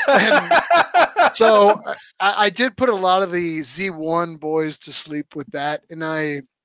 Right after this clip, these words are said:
Speaker 2: um, it was kinda cheating, maybe in an aspect, but I
Speaker 1: You're being
Speaker 2: will
Speaker 1: a
Speaker 2: say
Speaker 1: troll
Speaker 2: this.
Speaker 1: there, man. <laughs>
Speaker 2: I was a bit of a troll, but,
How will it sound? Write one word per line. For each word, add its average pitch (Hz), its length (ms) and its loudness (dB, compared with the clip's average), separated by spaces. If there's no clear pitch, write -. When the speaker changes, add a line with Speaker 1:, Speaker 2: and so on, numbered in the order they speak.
Speaker 2:
um, 156 400 4
it 226 60 2
was 254 120 0
kinda 415 240 4
cheating, 156 500 -4
maybe 185 260 -2
in 185 80 -2
an 175 120 -8
aspect, 185 500 -2
but 202 100 4
I 214 40 6
Speaker 1:
You're 214 80 4
being 247 120 2
Speaker 2:
will 330 60 4
Speaker 1:
a - 40 2
Speaker 2:
say 285 200 0
Speaker 1:
troll 269 280 4
Speaker 2:
this. - 20 0
Speaker 1:
there, 139 200 2
man. 139 260 -2
<laughs> 523 580 -10
Speaker 2:
I 185 80 4
was 208 300 2
a 208 60 -2
bit 180 160 -2
of 147 100 -6
a 147 40 -4
troll, 143 380 -8
but, 170 260 0